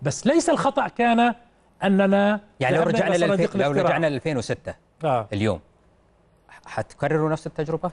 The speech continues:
Speaker 2: في
Speaker 1: لا.
Speaker 2: قضية الوصول للسلطة؟
Speaker 1: بقول لك في الأخير،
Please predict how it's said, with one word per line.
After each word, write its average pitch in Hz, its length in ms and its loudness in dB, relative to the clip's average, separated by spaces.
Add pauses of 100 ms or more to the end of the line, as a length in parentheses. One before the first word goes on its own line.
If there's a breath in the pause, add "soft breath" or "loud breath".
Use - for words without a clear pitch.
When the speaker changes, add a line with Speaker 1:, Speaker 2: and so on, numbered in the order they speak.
(100)
Speaker 2:
في 190 60 0
Speaker 1:
لا. 277 80 0
Speaker 2:
قضية 160 300 0
الوصول 160 320 -2
للسلطة؟ 160 420 -6 (180)
Speaker 1:
بقول 160 340 0
لك 120 100 0 (640)
في - 80 -12
الأخير، 147 360 0